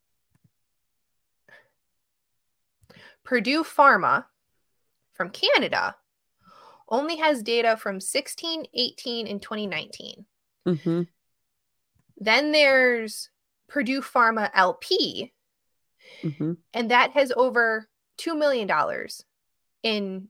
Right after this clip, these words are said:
Speaker 1: payments to doctors and hospitals in twenty twenty-two. Purdue Pharma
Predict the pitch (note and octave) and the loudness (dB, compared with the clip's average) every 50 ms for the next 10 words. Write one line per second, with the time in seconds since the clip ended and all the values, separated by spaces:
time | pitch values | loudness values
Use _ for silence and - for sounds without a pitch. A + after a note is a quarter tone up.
0 | _ _ - - A#3 G#3+ G3+ G3 - - - - - G#3 G3 F3 F3+ - - - | _ _ -8 -6 -4 -4 -4 -6 -8 -10 -16 -8 -2 2 2 2 2 0 -4 -6
1 | F#3 F3+ F3+ F3 - - G3+ - F3 E3 E3 - - F#3 F3 E3+ D#3+ - - - | -6 -6 -6 -8 -8 -10 -8 -6 -4 -6 -6 -6 -6 -6 -6 -4 -6 -8 -10 -14
2 | - _ _ _ _ _ _ _ _ _ _ _ _ - G#3 G3+ F#3+ - F#3 F3+ | -18 _ _ _ _ _ _ _ _ _ _ _ _ -8 -8 -8 -6 -6 -8 -8
3 | F3+ - - - D#3+ - - - _ _ _ _ _ _ _ _ _ _ _ _ | -8 -10 -12 -12 -10 -10 -10 -10 _ _ _ _ _ _ _ _ _ _ _ _
4 | _ _ _ _ _ _ _ _ - - C4+ C4 G3+ B3+ C4 C#4+ D4 D4 C#4 - | _ _ _ _ _ _ _ _ -12 -8 -6 -4 -4 -2 -2 -2 -2 -4 -4 -2
5 | - C4 B3 B3 A#3+ A#3 A#3 A3+ A3 A3 G#3+ | 2 4 4 4 4 2 0 -2 -2 -4 -6